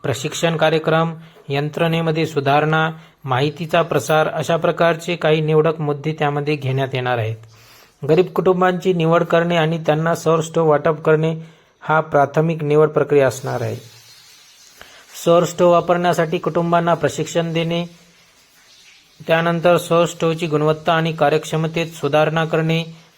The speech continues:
ग्रामीण भागात सौर स्टोव्हच्या वापराविषयी जा-, जनजागृता करणे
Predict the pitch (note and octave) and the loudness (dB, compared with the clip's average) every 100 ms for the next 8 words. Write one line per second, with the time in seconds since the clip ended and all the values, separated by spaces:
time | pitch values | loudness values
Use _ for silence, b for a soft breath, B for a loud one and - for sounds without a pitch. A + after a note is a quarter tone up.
0 | B2+ C3 D3 E3+ D#3 D3 D#3 D#3+ D#3+ - | -2 0 0 0 0 0 2 0 -2 -2
1 | D3+ D3+ D3+ D#3 D#3 D#3 D#3+ D#3+ D#3+ C3 | 0 0 -2 0 0 2 0 0 -4 -2
2 | C3+ C3+ D#3+ D#3+ D#3 E3 C#3+ C3+ C#3+ - | -2 2 0 0 -2 -4 -2 0 0 -2
3 | - - D3 E3 E3+ E3 D#3+ E3 E3 E3 | -14 -12 -6 -4 0 0 0 -2 0 0
4 | - - D#3 D#3 D#3+ | -2 -8 -4 -2 0